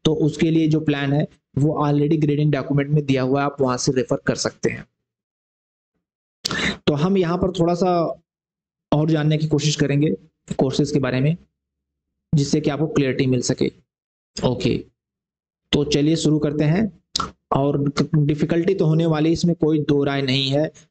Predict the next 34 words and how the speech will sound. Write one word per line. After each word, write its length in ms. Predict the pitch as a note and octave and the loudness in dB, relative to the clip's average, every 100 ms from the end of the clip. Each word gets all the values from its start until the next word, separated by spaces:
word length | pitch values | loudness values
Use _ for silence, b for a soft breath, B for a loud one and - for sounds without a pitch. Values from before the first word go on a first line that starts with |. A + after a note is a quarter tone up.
| - | -4
आप 220 | C#3+ C#3+ | -2 0
एक 220 | D3 D3+ | 0 2
या 60 | D#3 | 0
दो 160 | D3 C#3+ | 0 0
subject 420 | C#3+ C#3+ D3 - | 0 0 -2 0
लेकर 300 | C#3+ C#3+ D3 | 0 0 -2
के 200 | D#3 D3+ _ - | -2 -4 _ -4
शुरू 260 | - D3 | 0 0
करके 260 | C#3+ C#3+ D3 | 0 -2 0
देख 240 | C3 C#3 | 0 0
सकते 280 | - C3+ - | -2 -4 -2
हैं 180 | C#3 D#3 B B _ - | 0 0 B B _ 0
कि, 280 | D3 D3 | 2 2
अ, 120 | D3+ C#3+ C3 B2 B2 - - | 2 2 2 0 -4 -8 -4
difficulty 440 | C#3 - C#3 C#3 | -4 0 -2 2
level 220 | D3 C3+ C#3 | 2 0 0
क्या 140 | - B2+ | -2 -2
होने 280 | A2+ A#2 A#2 | 0 0 0
वाला 220 | A#1+ A1+ | -2 -4
है। 120 | - _ - B B - | -8 _ -12 B B -2
जैसे 200 | D3 C#3+ | -2 0
अगर 160 | F3 F3+ | 0 0
मैं 160 | F#3 D#3 | 0 0
बात 220 | C#3+ D3+ | -2 0
करूं 240 | E3+ E3+ | 0 2
diploma 460 | D#3 D3+ D3 D#3 E3 | 2 0 0 0 0
in 80 | E3 | 0
programming 500 | C#3+ C#3 C3+ C#3 C#3 | 0 0 -2 -2 -2
की, 80 | C3 | -2
और 320 | - - D3+ | -2 0 0
मैं 440 | D#3+ C#3+ C#3+ D#3+ D#3 | 2 2 2 0 0
आपको 340 | - C#3 - | -2 -2 0
बताऊं 320 | C#3+ C#3+ C#3+ | 0 0 0
कि 380 | D3+ A#3+ - F4+ | 2 2 2 -2